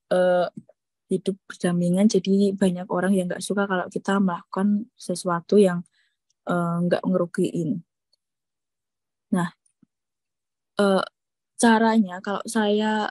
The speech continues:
sedang mengalami masalah dan kendala ini, eh, yang pertama menjadi customer service dengan baik, jadi tetap mengat-, mengutamakan kualitas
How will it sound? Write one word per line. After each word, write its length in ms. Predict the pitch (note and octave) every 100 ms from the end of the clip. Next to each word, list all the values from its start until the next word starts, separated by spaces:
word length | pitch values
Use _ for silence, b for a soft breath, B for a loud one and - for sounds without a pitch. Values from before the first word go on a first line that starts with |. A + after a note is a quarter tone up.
| - _
sedang 400 | A#3 G#3+ G3 G3
mengalami 480 | G3 F#3+ F#3+ F#3+
masalah 560 | G3 F#3+ F#3+ G3+ G3 G#3
dan 160 | F#3+ F#3+
kendala 400 | F#3+ F#3 F3+ F#3
ini, 320 | F#3+ A3+ B3+ - _ _ _ _ _
eh, 320 | G#3+ G3+ G3 - _ _ _ _ -
yang 240 | A3 G#3
pertama 560 | G3+ A3 G#3+ G#3+ A#3+ C4
menjadi 640 | B3+ A3 G3 F#3+ - F#3+
customer 480 | F#3+ G3 - F#3 F#3 - F#3 F#3 -
service 560 | - G#3+ F#3+ - G3+ -
dengan 240 | F#3+ F#3 F3
baik, 320 | E3+ E3 -
jadi 320 | - F#3+ F#3+
tetap 160 | F3 -
mengat-, 400 | F3+ F3+ F3 -
mengutamakan 800 | G3 F#3 F3 F3+ F3+ F3 F3+ F3+
kualitas 720 | - F3+ F3+ F3 F3+ F#3+ -